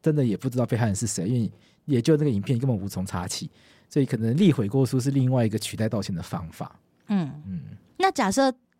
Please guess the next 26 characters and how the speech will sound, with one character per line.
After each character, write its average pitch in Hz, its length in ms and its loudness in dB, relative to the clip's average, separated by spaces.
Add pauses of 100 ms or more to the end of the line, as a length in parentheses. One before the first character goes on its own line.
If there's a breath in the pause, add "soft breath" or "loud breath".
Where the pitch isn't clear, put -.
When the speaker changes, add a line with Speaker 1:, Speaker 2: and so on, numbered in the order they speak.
(140)
Speaker 2:
现 254 320 4
在 233 240 4
他， 196 400 4 (160 soft breath)
因 240 100 6
为 285 80 6
黄 269 80 6
子 196 140 0
佼 185 140 6
他 214 120 6
现 226 160 4
在 208 120 6
是 214 120 2
被 202 200 4
缓 175 220 4
起 170 200 2
诉 156 300 4
了 143 120 0
嘛， 151 220 -4 (300 soft breath)
他 311 160 4
如 240 200 6
果 220 220 4
说 202 180 4
后 233 240 4
面 226 280 6
真 185 240 4
的 143 280 2